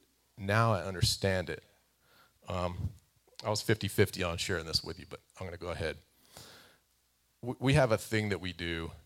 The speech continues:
on Father's Day in the Schwartz household. We've been doing this for a little while. Father's Day, you know, it's Dad's Day. "What you wanna do today, Dad?"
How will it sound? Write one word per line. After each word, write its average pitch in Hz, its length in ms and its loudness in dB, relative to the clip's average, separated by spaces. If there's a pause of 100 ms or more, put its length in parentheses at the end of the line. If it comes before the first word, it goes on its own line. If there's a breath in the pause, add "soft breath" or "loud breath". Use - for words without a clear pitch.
(400)
on 85 140 -6
Father's 82 520 2
Day 80 340 -8
in - 80 -12
the - 60 -12
Schwartz - 380 -8
household. - 540 -8 (1080)
We've 107 100 -12
been 101 80 -12
doing 101 140 -4
this 87 140 -4
for - 140 -8
a 80 60 -8
little 85 180 -8
while. 71 340 -8 (800 soft breath)
Father's 120 440 6
Day, 95 440 6 (200)
you 113 100 0
know, 95 220 2
it's - 160 -6
Dad's 95 440 -2
Day. 90 320 -4
"What 120 200 0
you 170 80 2
wanna 165 180 2
do 175 180 4
today, 131 280 4
Dad?" 139 500 4